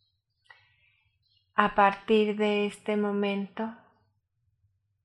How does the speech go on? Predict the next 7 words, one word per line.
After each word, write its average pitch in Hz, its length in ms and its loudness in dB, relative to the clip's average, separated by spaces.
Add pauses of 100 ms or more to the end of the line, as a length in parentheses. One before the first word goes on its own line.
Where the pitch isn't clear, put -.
(1700)
porque 208 520 2
es 226 260 -2
mi 240 220 -4
decisión, 180 880 -8 (1120)
yo 220 340 2
me 233 160 2
libero 190 640 -2